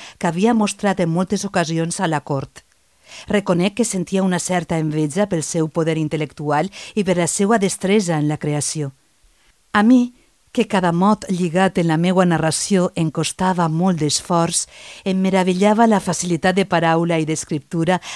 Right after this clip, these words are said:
d'aquest jovenet eixerit que es bellugava tan de pressa i tan hàbilment en la cort com en els debats. Perquè Corella, a més, era un polemista excepcional. Li agradava discutir literàriament sobre qualsevol tema.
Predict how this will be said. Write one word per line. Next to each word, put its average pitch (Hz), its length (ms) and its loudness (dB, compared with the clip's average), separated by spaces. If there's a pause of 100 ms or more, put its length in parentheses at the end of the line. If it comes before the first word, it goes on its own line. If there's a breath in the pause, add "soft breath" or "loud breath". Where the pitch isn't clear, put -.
(120)
d'aquest 170 400 0
jovenet 165 560 0
eixerit 165 640 0 (300 loud breath)
que - 100 0
es 180 80 -2
bellugava 196 560 2
tan 220 240 2
de 175 100 2
pressa 254 460 2 (240 loud breath)
i 185 140 -4
tan 202 340 2
hàbilment 185 640 2
en 196 160 2
la 160 160 0
cort - 380 -4 (240 loud breath)
com 233 180 2
en 196 80 4
els 165 240 4
debats. 165 500 0 (500)
Perquè 202 240 0
Corella, 233 460 4 (280 loud breath)
a 165 100 -2
més, 202 320 2 (260 loud breath)
era 233 220 4
un 226 120 2
polemista 190 560 2
excepcional. 160 720 -2 (320 loud breath)
Li 202 160 2
agradava 180 480 4
discutir 202 560 0
literàriament 180 840 2 (220 loud breath)
sobre 175 400 0
qualsevol 160 680 2
tema. 143 380 -2